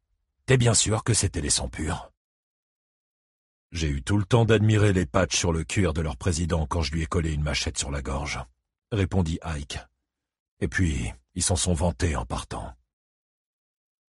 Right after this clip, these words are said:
Buddy Lee se laissa aller contre le dossier de sa chaise jusqu'à ce que les deux pieds de devant se soulèvent. Quand les quatre pieds eurent repris leur position initiale, il expira longuement. «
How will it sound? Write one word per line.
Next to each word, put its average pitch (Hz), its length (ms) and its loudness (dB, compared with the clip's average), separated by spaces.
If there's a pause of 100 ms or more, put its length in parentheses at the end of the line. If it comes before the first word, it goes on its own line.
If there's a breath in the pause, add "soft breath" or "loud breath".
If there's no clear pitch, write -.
(420)
Buddy 92 320 2
Lee 104 160 4
se 90 140 2
laissa 80 280 0
aller 87 220 2
contre 85 320 -4
le 78 80 -2
dossier 85 320 -2
de - 60 -2
sa 82 140 -2
chaise 95 480 0 (340 loud breath)
jusqu'à 113 400 2
ce - 100 0
que - 80 -2
les 95 140 2
deux 98 120 0
pieds 123 200 -2
de 101 120 0
devant 98 300 2
se - 140 -2
soulèvent. 73 580 -4 (640 loud breath)
Quand 98 100 2
les 87 120 2
quatre 104 280 2
pieds 101 380 2
eurent 85 160 -4
repris 87 340 -2
leur 78 140 -2
position 87 460 0
initiale, 90 760 -2 (200)
il 107 140 0
expira 104 440 2
longuement. « 71 500 -4